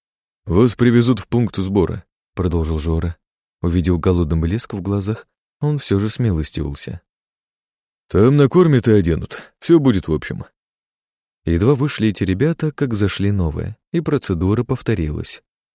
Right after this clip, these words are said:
Работа шла споро. За час на воинский учет приняли полтора десятка человек. Внезапно вместо очередной парочки новобранцев в проеме показался военный в лейтенантском звании. Пройдясь взглядом по помещению,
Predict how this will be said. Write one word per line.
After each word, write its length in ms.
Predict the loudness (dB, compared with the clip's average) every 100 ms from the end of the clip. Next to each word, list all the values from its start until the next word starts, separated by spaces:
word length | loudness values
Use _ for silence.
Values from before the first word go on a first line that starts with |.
| _ _ _
Работа 400 | 0 2 2 0
шла 220 | 0 -2
споро. 500 | -2 -2 -2 -2 -10 _ _ _ _
За 240 | -2 0 2
час 320 | 0 0 0
на 140 | 0
воинский 380 | 2 0 0 -2
учет 260 | -2 -2 -2
приняли 340 | -2 0 0
полтора 440 | 0 -2 0 -2
десятка 440 | 0 -2 -2 -4 -8
человек. 600 | -4 -2 0 -4 -10 -20 _ _ _ _ _ _ _ _
Внезапно 600 | -2 0 2 0 0 -2
вместо 360 | 0 0 0 -4
очередной 420 | -2 -2 0 0
парочки 400 | 0 -2 -4 -4
новобранцев 760 | -2 -2 -2 -2 -2 -6 -10 _ _ _
в 100 | -6
проеме 420 | 0 2 2 0
показался 580 | -2 -2 0 0 0 0
военный 420 | 0 0 0 0
в 80 | 0
лейтенантском 640 | -2 0 -2 -2 -2 -4
звании. 420 | -2 0 -2 -4 -8 _ _ _ _ _
Пройдясь 460 | -2 0 2 0 0
взглядом 580 | -2 0 0 2 0 -2
по 120 | -2
помещению, 680 | -2 -2 -2 -4 -2 -4